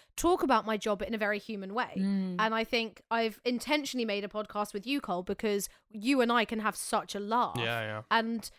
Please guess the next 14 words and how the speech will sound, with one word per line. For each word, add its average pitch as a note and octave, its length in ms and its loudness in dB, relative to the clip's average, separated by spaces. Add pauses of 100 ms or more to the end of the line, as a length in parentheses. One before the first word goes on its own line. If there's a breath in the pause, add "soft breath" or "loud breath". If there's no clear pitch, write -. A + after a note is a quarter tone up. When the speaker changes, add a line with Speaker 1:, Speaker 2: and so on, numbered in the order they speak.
(320 soft breath)
Speaker 1:
I C#4+ 100 6
don't D#4 220 2
want F4+ 140 4
it E4+ 100 -2
to - 40 -8
just B3+ 200 -2
be B3 160 -2
us A#3 180 2
sat B3+ 220 2
here A#3 100 -2
going, G3 320 -2 (100)
"Okay, A#3+ 440 -4
and G3 260 -8
then G#3 320 -2